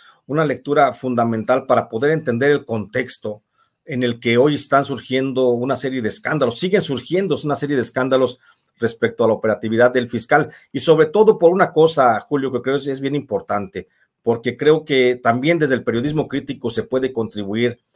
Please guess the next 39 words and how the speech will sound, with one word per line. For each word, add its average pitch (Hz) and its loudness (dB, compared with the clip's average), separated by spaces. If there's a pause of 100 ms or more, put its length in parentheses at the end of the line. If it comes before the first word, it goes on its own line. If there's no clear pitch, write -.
(120)
a 107 -2
este 120 -2
proceso 117 -4
de 104 0
la 92 -4
Cuarta 104 -2
Transformación, 98 -6
y - -8
porque 107 -10
yo 151 0
quiero 147 0
la 90 -2
Cuarta 110 -2
Transformación, 107 -2 (320)
no 131 -2
quiero 147 2
que 131 -6
se 117 -2
descarrile, 110 -4 (420)
y 123 0
porque 117 2
creo 170 2 (280)
que 110 2
este 127 0
personaje, 113 -2
Alejandro 110 -4
Gertz - -4
Manero, 110 -4 (260)
es - -2
el 135 0
único 175 -2 (140)
de 104 -10
todos 147 -4
los 131 -4
funcionarios 117 -6
de 113 -2
la 98 -4
actual 110 -4
administración 110 -6